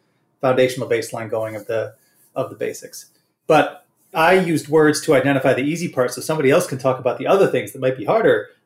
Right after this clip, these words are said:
to agree <laughs> on about what makes unmaintainable code, 'cause I think it's a great question.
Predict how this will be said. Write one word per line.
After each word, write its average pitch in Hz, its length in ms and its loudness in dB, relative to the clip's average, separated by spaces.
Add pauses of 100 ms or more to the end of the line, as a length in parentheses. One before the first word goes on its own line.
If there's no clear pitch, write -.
(160)
to 117 340 -4 (400)
agree 135 380 0
<laughs> - 0 -
on 151 400 2
about 165 560 2
what 151 180 4
makes 147 220 0
unmaintainable 143 880 2 (140)
code, 156 220 4
'cause 127 100 0
I 170 100 6
think 196 140 6
it's 156 80 4
a 160 40 2
great 151 240 4
question. 127 360 0